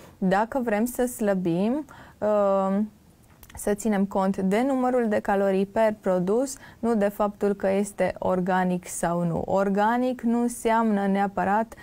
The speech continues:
că este mai sănătos. Cantitatea face diferența.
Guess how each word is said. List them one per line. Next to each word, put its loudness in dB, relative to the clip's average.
că -2
este 0
mai 2
sănătos. -2
Cantitatea -2
face -4
diferența. -4